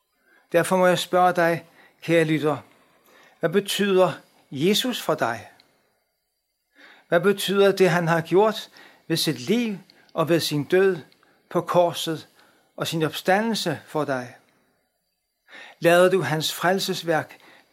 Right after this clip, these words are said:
gælde for dig? Det er afgørende. Gud giv, at vi af hjertet må kunne sige og bede med Grundtvig: "Ja, jeg tror på korsets gåde.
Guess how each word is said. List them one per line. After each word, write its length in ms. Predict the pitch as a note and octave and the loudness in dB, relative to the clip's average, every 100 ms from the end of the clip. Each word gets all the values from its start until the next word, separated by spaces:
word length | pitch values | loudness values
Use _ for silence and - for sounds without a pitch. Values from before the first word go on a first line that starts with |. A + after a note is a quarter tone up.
| - | 0
gælde 360 | F3+ G#3+ A#3 | 2 2 0
for 200 | G3 C#3+ | 0 -6
dig? 280 | C3+ A#2+ - - _ _ _ _ _ _ _ _ _ _ | -6 -10 -14 -20 _ _ _ _ _ _ _ _ _ _
Det 80 | D#3 | -8
er 40 | E3+ | -4
afgørende. 680 | E3+ F3+ F#3+ D3+ B2 B2 G#2 _ _ _ _ _ _ _ _ _ _ _ _ _ _ _ _ - - _ _ | 0 0 0 -4 -4 -10 -18 _ _ _ _ _ _ _ _ _ _ _ _ _ _ _ _ -20 -20 _ _
Gud 200 | - F3 | 0 2
giv, 280 | F#3+ G3 G3+ C#3+ - _ _ _ _ - | 4 2 0 -2 -12 _ _ _ _ -6
at 180 | E3 | -4
vi 180 | D#3+ G3 | 0 2
af 160 | G3+ F3 | 2 4
hjertet 580 | E3 F3+ D#3+ E3+ D3 - - | 2 2 -2 -8 -10 -14 -8
må 140 | E3 | -6
kunne 260 | D#3+ E3+ F#3+ | -4 -4 -2
sige 480 | - F3+ D#3+ C3+ - _ - _ - | -2 0 0 -2 -8 _ -20 _ -4
og 140 | E3 | 0
bede 440 | E3+ E3 D#3 D3+ B2 _ _ | 2 2 2 -2 -6 _ _
med 140 | D3 | -10
Grundtvig: 600 | C#3+ C#3 C3+ - C3 A2+ _ _ _ _ | -4 -2 -4 -6 -12 -12 _ _ _ _
"Ja, 220 | E3+ D3+ C3+ - - _ _ _ _ _ _ _ - | 0 0 -2 -12 -20 _ _ _ _ _ _ _ -6
jeg 340 | D3 E3 E3 | 0 2 2
tror 340 | - F#3 G3+ | -2 2 2
på 220 | F#3+ - D#3 | 0 -6 -10
korsets 580 | - C#3+ C#3+ - D3+ | -4 -4 -4 -6 -12
gåde. 440 | - C#3+ B2+ A#2+ | -6 -6 -4 -8